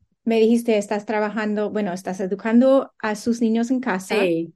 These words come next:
Speaker 1: ¿Cuántos años
Speaker 2: Ajá.
Speaker 1: tienen los niños?
Speaker 2: Tengo tres con seis, ocho y diez años.
Speaker 1: Ok.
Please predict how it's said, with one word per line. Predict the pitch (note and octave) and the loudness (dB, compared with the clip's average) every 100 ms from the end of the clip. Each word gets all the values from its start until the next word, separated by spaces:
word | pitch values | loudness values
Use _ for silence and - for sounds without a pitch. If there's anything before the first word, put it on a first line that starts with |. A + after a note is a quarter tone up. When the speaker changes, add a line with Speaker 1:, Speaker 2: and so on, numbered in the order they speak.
| _ _ | _ _
Speaker 1:
¿Cuántos | - B3 C4+ B3 | 0 2 2 2
años | A#3 C4+ | 2 2
Speaker 2:
Ajá. | C#4 | -2
Speaker 1:
tienen | C4 C4 C4 C4+ _ | -2 0 0 0 _
los | B3 A#3+ | -4 -2
niños? | B3+ C4 | 0 0
Speaker 2:
Tengo | A3+ A#3+ | 0 -4
tres | B3 A#3+ A#3+ A#3+ | -2 0 0 -2
con | G#3+ F#3 | -2 0
seis, | F3+ - A#3+ A#3+ | 0 0 0 -2
ocho | A3+ A3 G#3+ | -8 -6 -6
y | |
diez | G3 F#3 F3+ | -2 -2 -4
años. | F3 - - - _ _ _ - | -12 -16 -20 -20 _ _ _ -8
Speaker 1:
Ok. | G3+ | -8